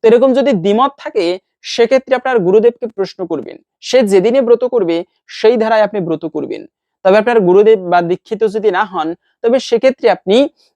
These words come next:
এই পবিত্র একাদশী ব্রত আপনি চারই সেপ্টেম্বর বৃহস্পতিবারে পালন করতে পারেন।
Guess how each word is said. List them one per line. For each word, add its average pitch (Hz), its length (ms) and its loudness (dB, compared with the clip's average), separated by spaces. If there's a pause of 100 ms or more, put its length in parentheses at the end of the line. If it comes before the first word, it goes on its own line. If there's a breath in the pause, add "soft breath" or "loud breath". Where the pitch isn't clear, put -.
(140)
এই 214 200 4
পবিত্র 247 360 0
একাদশী 196 460 0
ব্রত 185 200 -4
আপনি 226 220 -4 (380)
চারই 202 280 2
সেপ্টেম্বর 233 560 -6
বৃহস্পতিবারে 190 760 -6
পালন 156 360 -4
করতে 151 240 -10
পারেন। - 240 -10